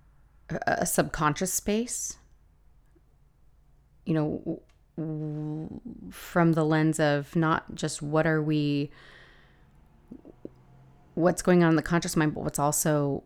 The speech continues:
playing out that is buried within the subconscious, that we are, is unconsciously creating our lives for us.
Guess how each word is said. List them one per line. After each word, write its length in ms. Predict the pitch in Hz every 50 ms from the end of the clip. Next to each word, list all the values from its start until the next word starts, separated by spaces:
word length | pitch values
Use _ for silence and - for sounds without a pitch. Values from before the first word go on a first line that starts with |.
| - -
playing 420 | - - 170 160 160 156 147 143
out 280 | 143 139 143 - - -
that 160 | 143 139 139
is 140 | 139 135 139
buried 460 | 147 139 147 139 143 143 143 135 131
within 240 | 131 135 - 143 135
the 80 | - 147
subconscious, 800 | - - - - - - - - - - - - - - - -
that 140 | - -
we 160 | - 143 135 - - - -
are, 120 | 151 -
is 260 | - 135 196 165 - -
unconsciously 720 | - 170 185 185 175 165 170 170 165 - 160 - - 156
creating 560 | - - - 151 147 147 143 139 139 139 135
our 120 | 123 120 117
lives 320 | 92 87 82 95 - -
for 200 | - - 123 -
us. 260 | - - - - -